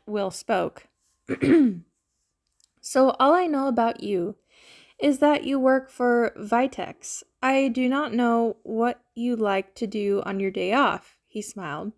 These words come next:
"I'm not very exciting," Rose replied, trying to clear her mind of thoughts about tracing his freckles with her fingertips. "In all honesty,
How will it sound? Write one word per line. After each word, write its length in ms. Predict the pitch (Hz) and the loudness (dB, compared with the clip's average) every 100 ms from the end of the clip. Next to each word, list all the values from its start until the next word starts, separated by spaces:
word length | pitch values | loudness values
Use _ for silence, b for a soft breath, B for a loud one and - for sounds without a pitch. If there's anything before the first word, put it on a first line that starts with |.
| _ _ B 294 269 B B B _ _ | _ _ B -8 -8 B B B _ _
"I'm 180 | 262 294 | 2 2
not 240 | 320 349 | 2 0
very 260 | 247 262 254 | 0 2 2
exciting," 680 | 254 - 240 233 185 180 - | 0 -2 0 0 -4 -8 -12
Rose 240 | 202 196 208 | -8 -6 -6
replied, 540 | 202 - 175 170 185 | -8 -6 -4 -4 -8
trying 320 | - 226 240 | -6 0 0
to 120 | 294 302 | 0 -4
clear 360 | - 247 240 | 0 0 2
her 160 | 240 240 | 0 -2
mind 380 | 208 196 196 196 | -2 -2 -4 -4
of 100 | 196 | -6
thoughts 440 | 196 175 - - | -6 -6 -6 -10
about 440 | 214 202 185 _ - | -6 -4 -6 _ -8
tracing 440 | - 226 226 254 | -2 -2 0 -2
his 200 | 262 269 | -2 -6
freckles 440 | - 202 208 202 | -6 -8 -6 -4
with 160 | 202 196 | -4 -6
her 140 | 202 | -8
fingertips. 920 | 196 - 294 294 208 208 175 170 - - B B B B | -10 -6 -4 0 -2 -2 -4 -6 -12 -20 B B B B
"In 120 | - 277 | 0 4
all 200 | 302 311 | 4 4
honesty, 640 | 320 339 330 233 214 208 | 2 0 -2 -2 -2 -2